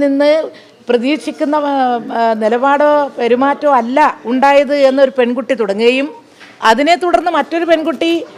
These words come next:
ഇപ്പം എല്ലാ ചാനലുകളിലൂടെയും വന്നിട്ടുള്ളത് എന്താ? ആ പെൺകുട്ടിയുടെ ഒരു ആർഗ്യുമെന്റ് എന്ന് പറയുന്നത്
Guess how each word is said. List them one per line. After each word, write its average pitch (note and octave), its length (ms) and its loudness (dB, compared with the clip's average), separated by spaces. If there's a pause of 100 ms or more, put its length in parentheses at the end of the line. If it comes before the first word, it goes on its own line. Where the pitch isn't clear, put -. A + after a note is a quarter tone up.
(360)
ഇപ്പം D4 340 2
എല്ലാ C#4+ 180 0 (120)
ചാനലുകളിലൂടെയും D4 880 0 (100)
വന്നിട്ടുള്ളത് C#4+ 540 0
എന്താ? C4+ 180 2 (920)
ആ - 20 4 (180)
പെൺകുട്ടിയുടെ C#4+ 680 4 (180)
ഒരു C#4+ 140 2 (380)
ആർഗ്യുമെന്റ് C4 580 2
എന്ന് C4+ 160 0
പറയുന്നത് B3 420 2